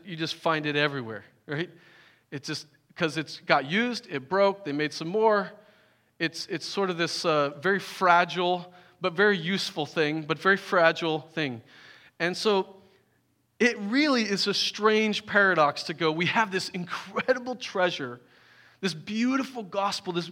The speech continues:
message of God's grace and love towards humanity, and,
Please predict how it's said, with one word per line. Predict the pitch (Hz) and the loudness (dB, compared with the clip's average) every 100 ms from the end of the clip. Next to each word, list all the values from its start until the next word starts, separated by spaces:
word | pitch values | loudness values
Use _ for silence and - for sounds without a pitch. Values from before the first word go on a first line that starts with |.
| - | -10
message | 214 202 233 254 - 220 175 156 | -6 -2 0 0 0 0 0 -2
of | 190 156 | -8 -4
God's | 196 180 151 | -2 -2 -6
grace | 151 190 214 208 180 - - | -16 -10 -6 -6 -6 -10 -12
and | 165 160 | -12 -8
love | 190 196 160 | -6 -6 -8
towards | 185 190 175 | -8 -6 -6
humanity, | 180 165 185 196 190 165 | -8 -6 -4 -4 -6 -10
and, | - 165 | -10 -10